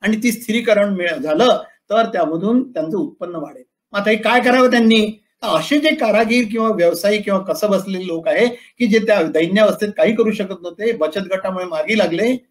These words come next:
त्यांना आता काहीतरी आपल्याला उपाय शोधावा लागेल. तो असा की या एकट्या दुकट्याला, जर शक्य झालं तर एकट्या दुकट्याला किंवा संपूर्ण गटात असता-, असे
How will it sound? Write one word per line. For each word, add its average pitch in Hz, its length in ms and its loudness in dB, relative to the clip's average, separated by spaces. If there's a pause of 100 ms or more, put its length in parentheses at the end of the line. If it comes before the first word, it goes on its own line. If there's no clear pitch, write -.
(480)
त्यांना 175 300 4
आता 220 540 2 (840)
काहीतरी 190 320 -2
आपल्याला 202 300 0
उपाय 180 380 -2
शोधावा 143 320 -6
लागेल. 131 160 -12
तो - 340 -2
असा 196 280 2 (400)
की 262 240 4
या 214 120 4
एकट्या 202 400 2
दुकट्याला, 214 500 2 (800)
जर 180 160 2
शक्य 190 300 -4
झालं 202 240 2
तर 233 60 4
एकट्या 220 260 2
दुकट्याला 202 440 0 (320)
किंवा 247 200 0
संपूर्ण 233 400 0 (100)
गटात 233 260 2
असता-, 214 420 4
असे 214 120 0